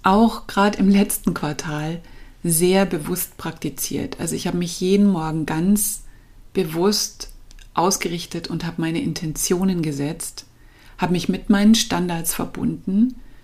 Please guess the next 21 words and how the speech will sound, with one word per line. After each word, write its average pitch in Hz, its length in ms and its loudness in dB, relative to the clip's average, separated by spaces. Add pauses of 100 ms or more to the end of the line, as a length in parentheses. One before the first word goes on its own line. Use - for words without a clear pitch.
(160)
die 196 60 0
ich 175 100 -6
für 175 100 -2
mich 185 220 0
persönlich 180 520 0
und 170 120 -2
damit 160 260 -2
Hand 170 160 2
in 160 140 0
Hand 202 200 6
auch 170 200 0
in 165 100 0
meinem 160 240 -2
Business 196 380 4
gewählt 175 580 0
habe 160 380 -4 (460)
und 180 140 0
die 196 40 4
ich 175 140 -2
jetzt - 260 -6
halte. 170 420 -4